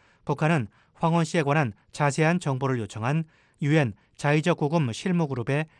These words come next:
서한에 대한 답변에서 북한에는 자유의지에 반해 강제 구금된 사람이 없다며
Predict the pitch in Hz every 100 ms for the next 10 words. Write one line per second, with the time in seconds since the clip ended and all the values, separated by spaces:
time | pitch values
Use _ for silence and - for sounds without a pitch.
0 | _ - 170 165 151 131 151 110 104 139
1 | 151 110 - 143 - _ _ _ _ 147
2 | 143 147 151 143 98 _ _ - 139 170
3 | 165 156 147 113 113 151 160 _ _ -
4 | 143 135 165 131 - 147 160 160 156 147
5 | 135 131 104 107 107 143